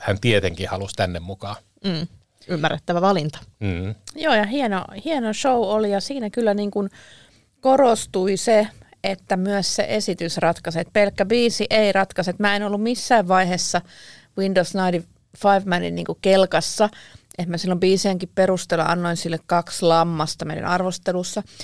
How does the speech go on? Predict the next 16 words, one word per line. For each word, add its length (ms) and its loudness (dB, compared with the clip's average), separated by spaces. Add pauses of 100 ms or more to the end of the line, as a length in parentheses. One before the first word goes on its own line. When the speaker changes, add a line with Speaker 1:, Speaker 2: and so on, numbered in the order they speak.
(200)
Speaker 3:
Mut 120 -6
sit 220 -6
kun 80 -2
meillä 200 2
oli, 80 0 (140)
sit 120 -10
kun 80 -6
mä 80 0
näin 160 0
tän 180 2
livenä, 420 4 (1080)
ja 80 2
sehän 300 0
tuli 200 -2
siinä 220 -10
vikana, 480 0